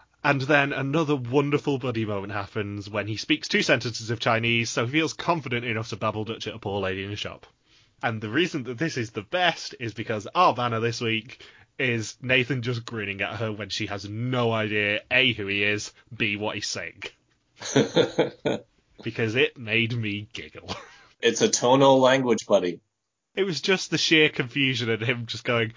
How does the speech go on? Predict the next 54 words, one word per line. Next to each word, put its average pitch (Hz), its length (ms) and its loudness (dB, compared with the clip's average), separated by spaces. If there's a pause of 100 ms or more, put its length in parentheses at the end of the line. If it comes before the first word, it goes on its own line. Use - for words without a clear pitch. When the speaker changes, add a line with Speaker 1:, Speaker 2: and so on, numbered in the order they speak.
(180)
Speaker 1:
"I'm 311 220 2
gonna 135 220 0
smile 131 500 4
through 120 380 -4
the 104 100 -6
pain 107 380 -4
of 104 140 -4
having 104 440 -4
no 110 180 0
idea 101 320 0
what 104 200 -8
she's 110 180 -8
saying." 95 360 -10 (480)
Speaker 2:
This 123 220 4
is 151 140 4
when, 143 320 4
uh, - 40 -4
uh, 110 460 6
as 123 260 6
an 139 60 0
E-, 147 240 2
E 151 140 6
S 151 160 4
L 175 220 4
teacher, 104 420 2
this 107 160 -2
is 107 140 -4
when 110 100 4
I 110 100 6
would 110 180 6
say 117 260 6
that 87 200 0
T 90 300 -4
P 123 140 2
R 147 260 8
would 90 140 4
be 90 160 0
very 85 340 0
effective. 147 640 4 (560)
Speaker 1:
Yeah, 139 140 -4
but 156 140 -4
we 156 100 4
saw 156 320 4
T 127 240 -2
P 120 120 0
R 107 140 4
last 101 220 -2
week 107 200 0
and 113 80 -4
it 104 120 -6
did 113 160 -4
not 120 400 4
end 113 180 -2
well. 113 420 -2